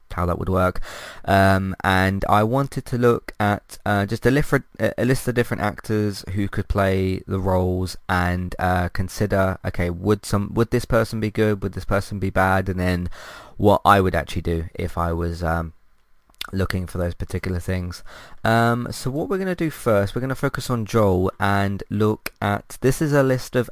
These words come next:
actors over the age of forty. Um, and what I, what I actually typed into Google was, uh, middle-aged,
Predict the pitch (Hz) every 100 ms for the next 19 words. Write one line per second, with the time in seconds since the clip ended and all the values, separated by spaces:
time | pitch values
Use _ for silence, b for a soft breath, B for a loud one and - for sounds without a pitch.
0 | - 107 - - 110 107 98 - 101 98
1 | 95 98 - 95 95 95 - - 98 90
2 | - 85 85 - B B B - 92 90
3 | 90 87 85 - - 95 107 131 139 139
4 | - 139 143 127 127 - 117 - 113 -
5 | - 104 98 92 127 120 92 95 - B
6 | B B - 101 98 95 95 92 92 -
7 | 101 107 101 101 98 95 92 - - -